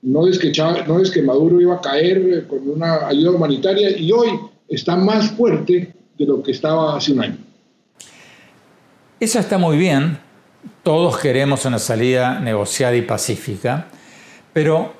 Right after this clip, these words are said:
Speaker 2: ¿se puede negociar con alguien que constantemente llega a un acuerdo en medio de una crisis, en medio de protestas masivas? ¿Lo usa,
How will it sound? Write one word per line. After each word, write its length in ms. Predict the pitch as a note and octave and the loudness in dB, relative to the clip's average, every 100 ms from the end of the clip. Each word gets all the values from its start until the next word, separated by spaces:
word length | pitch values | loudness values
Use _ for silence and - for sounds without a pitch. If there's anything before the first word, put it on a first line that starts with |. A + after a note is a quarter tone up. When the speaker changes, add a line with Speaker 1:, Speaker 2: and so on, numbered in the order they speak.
| - | -16
Speaker 2:
¿se 240 | - - E3+ | -8 -4 -4
puede 600 | A3+ D#4+ D#4 G#3 - - - | -2 0 0 -2 -8 -20 -8
negociar 880 | C3 A#2+ A#2 - E3 F3+ F#3+ - - - | -4 0 0 0 0 0 0 -4 -10 -8
con 200 | B2+ A#2+ | -4 -2
alguien 320 | C#3 D#3 D3+ | 0 0 -2
que 160 | - B2 | -2 -4
constantemente 1040 | B2 F#2+ D3 F3 D3+ C3+ D#3+ D#3+ D#3+ D#3 - G#2+ | -4 -4 -2 0 0 0 0 0 0 -2 -6 -2
llega 240 | C3+ D#3 | 0 2
a 40 | D3 | 2
un 120 | B2+ | 0
acuerdo 480 | G#2+ D3 D3+ D3+ C3+ | 0 0 0 0 0
en 140 | A2+ | 0
medio 400 | B2 D3 D3 C3 | 0 0 2 2
de 80 | A2+ | 0
una 180 | G#2+ G2+ | -2 -2
crisis, 420 | D#3 F#3 D#3 A2 | 0 0 -2 -2
en 100 | A2 | 0
medio 240 | B2+ B2+ | 0 0
de 60 | - | -2
protestas 560 | A2+ - D3+ C3 C3+ | -6 -4 -4 -2 -2
masivas? 760 | A2+ G2+ E3+ F#3+ A3 G#3+ - - _ - - - _ _ _ | -4 -2 0 2 0 -2 -8 -18 _ -20 -20 -20 _ _ _
¿Lo 220 | C#3 B2 | -2 2
usa, 640 | F3 B3 - F3 C#3 B2+ | 2 2 0 0 0 -4